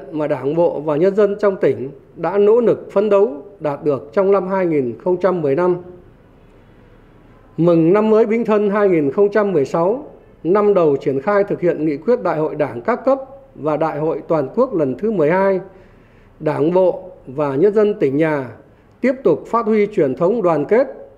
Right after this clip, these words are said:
và những thành tựu đã đạt được, chung sức, đồng lòng, chủ động sáng tạo với một quyết tâm cao nhất, thực hiện quyết liệt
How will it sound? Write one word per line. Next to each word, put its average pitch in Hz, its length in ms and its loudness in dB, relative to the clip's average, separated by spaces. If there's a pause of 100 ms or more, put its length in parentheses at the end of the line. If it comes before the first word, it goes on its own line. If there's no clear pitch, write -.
và 139 260 -4
những 156 200 -6
thành 156 220 -2
tựu 151 240 0
đã 175 180 -2
đạt 170 160 0
được, 156 420 -2 (460)
chung 214 260 2
sức, - 520 -6
đồng 156 240 2
lòng, 143 280 0 (520)
chủ 151 200 2
động 180 340 2
sáng 196 220 0
tạo 185 380 -2 (320)
với 180 280 0
một 165 320 -4
quyết 240 220 2
tâm 202 260 0
cao 214 180 2
nhất, 233 180 2 (600)
thực 147 200 -2
hiện 175 300 0
quyết 320 180 -2
liệt 175 220 0